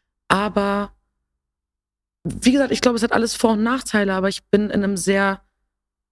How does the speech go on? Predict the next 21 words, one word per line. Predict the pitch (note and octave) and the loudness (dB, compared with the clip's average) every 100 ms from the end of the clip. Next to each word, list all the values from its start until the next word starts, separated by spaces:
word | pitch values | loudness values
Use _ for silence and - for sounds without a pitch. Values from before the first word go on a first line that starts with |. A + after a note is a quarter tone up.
| - - - | -14 -12 -2
was | F#3+ - | 0 0
mir | G3 A3+ G#3+ | 0 0 0
sehr | G3 | -2
wichtig | G#3 - - | -2 -4 -4
ist, | F#3+ | -2
in | F#3+ | -2
einem | F#3 F3+ | -2 0
sehr | F#3 | -2
familiären | - F#3+ F3 F3 A3 A3+ | 0 -2 0 0 0 -2
Verhältnis | - F3+ G3 G#3 - - | -2 0 0 -4 -6 -4
mit | F#3+ | 0
den | G3 | 0
Leuten, | F#3+ G3+ F#3+ | 0 -2 -2
mit | F3+ | -2
denen | F3 | -4
ich | - | -4
arbeite, | F#3 G3+ G#3+ - A3+ A3 | -2 0 -2 -2 -4 -2
auch | |
mit | F#3+ F#3 | -4 -2
meinem | F#3 | -4
Verlag. | - F3 F#3+ G#3+ | -2 -2 -2 -6